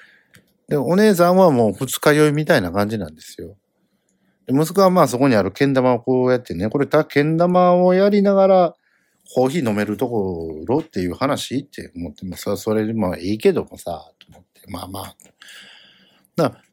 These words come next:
ら息子がなんかこう、話しかけに行ってね。もう爪とか切ってあるんですよ、お姉さん。爪切ったりね。スマホ触ってる。爪切って、爪もまたこう、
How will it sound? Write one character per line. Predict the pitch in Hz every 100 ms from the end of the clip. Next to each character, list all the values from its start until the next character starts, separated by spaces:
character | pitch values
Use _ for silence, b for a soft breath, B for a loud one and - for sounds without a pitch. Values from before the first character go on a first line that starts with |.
| -
ら | 165
息 | 170
子 | - 180
が | 160
な | 143
ん | 131
か | 110
こ | - 95 92 90 87 82 82
う、 | -
話 | 147 135
し |
か | 123
け | 110
に | 101
行 | 98
っ |
て | -
ね。 | 87 120 _ _ _ _ _ _ _ _ _ _ _ _ _ _ _ _ -
も | 120
う |
爪 | - 233 277
と | 262
か | 95
切 | -
っ |
て | 110
あ |
る | 98
ん |
で | 85
す | 87
よ、 | 82
お |
姉 | 90
さ | -
ん。 | -
爪 | - 196 175
切 | -
っ | -
た | 101
り | 80
ね。 | 90 80 _ _ _ _ _ _
ス | -
マ | 131 127
ホ | 139
触 | - 160
っ | 151
て | -
る。 | 104 - _ _
爪 | - 214 208
切 | 120
っ |
て、 | - - 110 B B B B B
爪 | - - 226
も | 226 139
ま | 143
た | - 113
こ | - 117 117 113
う、 | 110